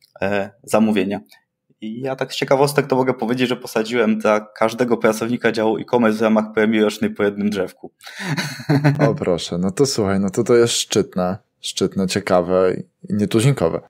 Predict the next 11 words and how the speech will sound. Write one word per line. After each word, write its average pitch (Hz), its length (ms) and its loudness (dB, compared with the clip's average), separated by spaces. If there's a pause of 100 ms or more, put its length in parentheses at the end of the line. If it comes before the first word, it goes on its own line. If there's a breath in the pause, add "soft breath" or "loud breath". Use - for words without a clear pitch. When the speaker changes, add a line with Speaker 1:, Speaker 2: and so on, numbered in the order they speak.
(160)
Speaker 1:
Na 113 140 0
przełomie 123 360 2
stycznia, - 560 -2
stycznia - 360 -6
i 131 60 0
lutego 120 560 2
zmieniliśmy 127 520 -2
również 127 320 -4
politykę 123 440 -2
naszych 117 360 -2
zwrotów. 110 540 0